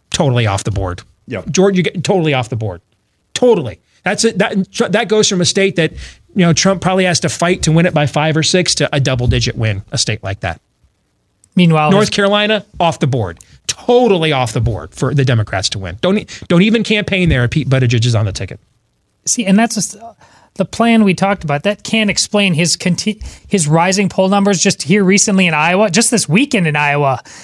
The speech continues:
Speaker 3: He, him, he had a big turnout with all those glowing bra-, bl-, uh, bracelets. There's clearly a lot of, uh, federal, uh, money, uh, coming in, uh, that, that support him. They, there's a, the progressivism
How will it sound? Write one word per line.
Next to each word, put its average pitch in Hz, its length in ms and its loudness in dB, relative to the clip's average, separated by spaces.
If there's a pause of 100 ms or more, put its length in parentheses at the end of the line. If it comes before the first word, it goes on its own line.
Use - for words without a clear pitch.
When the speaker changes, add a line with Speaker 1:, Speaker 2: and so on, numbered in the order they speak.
(260)
Speaker 3:
He, 226 160 0
him, 226 360 0
he 233 200 0
had 214 100 0
a 180 40 -2
big 185 280 -2
turnout 226 380 2
with 185 120 -4
all 202 120 2
those 185 200 0
glowing 190 720 0
bra-, 180 260 0
bl-, 170 260 0 (200)
uh, 170 160 2
bracelets. 196 480 0
There's 185 140 0
clearly 247 680 2 (300)
a 196 80 2
lot 196 240 2
of, 175 200 -2
uh, 160 440 2
federal, 214 840 2
uh, 185 240 4
money, 185 480 2 (300)
uh, 185 280 2
coming 196 360 0
in, 202 300 2
uh, 180 400 0
that, 175 220 -4
that 185 180 0
support 202 340 0
him. 220 140 0
They, 233 260 -2 (240)
there's 240 180 0
a, 247 200 -2
the 220 280 -2
progressivism 240 920 0